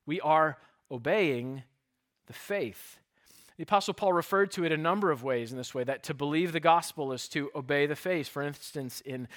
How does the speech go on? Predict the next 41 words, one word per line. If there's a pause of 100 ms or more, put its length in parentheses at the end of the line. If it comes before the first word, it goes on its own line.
(140)
Second
Thessalonians, (560)
uh,
I
think
it's
chapter
one,
verse (500)
eight. (1900)
And
so
Paul's
calling
as
an
apostle
was
so
that
people
from
all
over
the
globe (1400)
would (240)
submit
to
the
truth
of
the
gospel,
would
believe
in
Jesus
Christ
as
Savior,